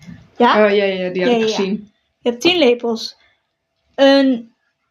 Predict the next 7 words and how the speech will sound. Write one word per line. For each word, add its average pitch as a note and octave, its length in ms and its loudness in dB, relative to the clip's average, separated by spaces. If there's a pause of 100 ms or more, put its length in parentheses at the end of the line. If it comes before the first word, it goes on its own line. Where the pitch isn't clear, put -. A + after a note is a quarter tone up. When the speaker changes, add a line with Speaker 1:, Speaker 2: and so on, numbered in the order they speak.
(300)
Speaker 1:
ik A#3 220 -4
ga C4 180 0
geen B3 220 4
normaal A3+ 300 2
persoon A#3 360 -2
zeggen, B3+ 420 0
want A3 360 -2